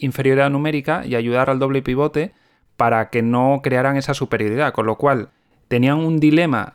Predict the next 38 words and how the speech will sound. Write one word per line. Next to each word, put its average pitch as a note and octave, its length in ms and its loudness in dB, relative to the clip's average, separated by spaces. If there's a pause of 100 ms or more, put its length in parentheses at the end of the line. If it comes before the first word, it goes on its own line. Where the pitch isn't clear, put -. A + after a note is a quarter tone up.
(160)
tanto A2 960 -2
Gaspar A2 540 -4
como D3+ 200 0
el C#3+ 100 -2
Puma, E3+ 460 -4
de A#2+ 280 -4
si - 160 -6
tenían B2 640 -2 (360)
que A#2+ 140 -4
seguir C3 360 -2
al E3 180 0
lateral D#3 540 0 (500)
o - 120 -6
si B2+ 140 -6
tenían D3 480 -2 (100)
que C3 140 -2
ayudar B2 360 2
al D3+ 160 2
doble D3 260 0
pivote D3+ 380 0
con D3 120 -2
el B2+ 120 -2
tercer C3 320 -2
tronca-, C#3 480 -6
centrocampista C#3 720 -4
que C#3+ 140 -8
creaba C3 280 -2
la C3 80 0
superioridad. A2 680 -2 (400)
Y A2 140 -8
ahí C#3+ 340 0
hubiese B2+ 260 -4
sido C#3+ 220 -4
tan C#3 180 -4
fácil D#3 360 -6
como A2 500 -6
o A2 200 -4
bien, C3 420 0